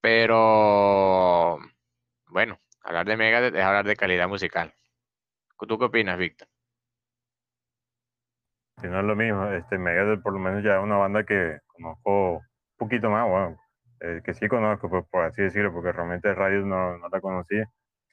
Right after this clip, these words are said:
Speaker 2: Y, este, sí, bueno, seguramente,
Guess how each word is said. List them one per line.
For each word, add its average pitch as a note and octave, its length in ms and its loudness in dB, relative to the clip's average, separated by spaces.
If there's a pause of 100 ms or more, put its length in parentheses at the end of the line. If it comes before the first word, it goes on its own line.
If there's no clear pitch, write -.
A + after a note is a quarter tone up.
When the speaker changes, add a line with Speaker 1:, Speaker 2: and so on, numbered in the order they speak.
(300)
Speaker 2:
Y, F2+ 1040 -6 (880)
este, E2 680 -10
sí, A2+ 140 -2
bueno, G#2+ 360 0
seguramente, F#2+ 1080 0